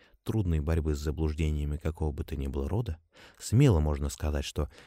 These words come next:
хотя до появления истины заблуждение и будет делать своё дело, как совы и летучие мыши ночью, но что скорее совы и летучие мыши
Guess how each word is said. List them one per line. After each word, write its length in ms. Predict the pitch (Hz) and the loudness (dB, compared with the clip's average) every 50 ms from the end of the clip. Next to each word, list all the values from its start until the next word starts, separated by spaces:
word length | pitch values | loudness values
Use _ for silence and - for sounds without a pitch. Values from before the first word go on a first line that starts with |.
| - | -12
хотя 260 | - - 110 - 120 | -6 -6 -2 0 0
до 120 | 117 110 98 | 0 0 -2
появления 760 | - - 101 95 92 82 85 87 104 107 90 76 69 71 69 - _ | 0 0 0 0 2 2 2 2 2 2 2 2 0 -2 -4 -6 _
истины 400 | 90 90 - - - 78 76 73 | -4 -4 -4 -4 -4 -4 -4 -2
заблуждение 760 | 67 71 67 76 78 78 78 80 98 110 120 117 117 113 110 - _ _ _ | -4 -4 -4 -4 -4 -2 -2 0 0 2 2 0 0 -2 -6 -8 _ _ _
и 160 | - 120 113 - - - _ | -8 -8 -8 -8 -10 -18 _
будет 400 | - 80 107 135 117 101 85 76 | -6 -2 -2 -2 0 -2 -2 -2
делать 260 | 71 76 71 69 69 - | 0 0 -2 -2 -2 -6
своё 280 | - - 78 73 73 | -6 -4 -2 -2 -2
дело, 340 | 71 69 80 101 110 113 113 - _ _ _ | -2 0 0 2 2 0 -2 -6 _ _ _
как 220 | - 143 143 - - | -4 -4 -4 -4 -6
совы 420 | - - - 151 127 87 80 80 | -6 0 2 2 4 4 4 2
и 20 | 87 | 2
летучие 460 | 95 101 - - 98 - - 120 123 | 2 0 0 -2 -6 -4 -2 0 0
мыши 280 | 113 87 78 - - | 0 0 -2 -4 -4
ночью, 380 | 78 73 71 69 - - 78 - _ _ _ _ | -4 -4 -4 -6 -8 -12 -14 -16 _ _ _ _
но 100 | - 78 | -4 -4
что 240 | - - - 82 78 - - - - - | -4 0 0 -2 -2 -2 -8 -18 -20 -16
скорее 420 | - - - 90 87 95 92 87 | -16 -4 0 2 2 4 2 2
совы 380 | - - - 113 107 85 73 78 | 0 -2 0 0 0 2 0 0
и 40 | 73 | 0
летучие 460 | 76 76 - - 78 - - - 73 | -2 -2 -2 -4 -6 -6 -4 -4 -2
мыши 400 | 71 78 87 101 - - 117 110 | 0 2 0 0 0 -4 -6 -6